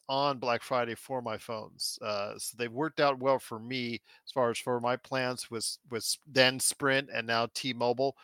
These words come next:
So it's worked out well for me as far as getting new phones, f-,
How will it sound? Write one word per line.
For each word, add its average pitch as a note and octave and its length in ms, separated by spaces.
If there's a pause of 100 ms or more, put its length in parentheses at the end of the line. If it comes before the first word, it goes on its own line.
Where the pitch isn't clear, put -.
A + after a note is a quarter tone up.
(360)
So B2 180
it's - 180
worked D3 240
out B2 200
well B2 300
for A#2 160
me A#2+ 220
as A2+ 100
far A#2 220
as G#2+ 120
getting A#2+ 300
new A2+ 160
phones, A2+ 640
f-, - 200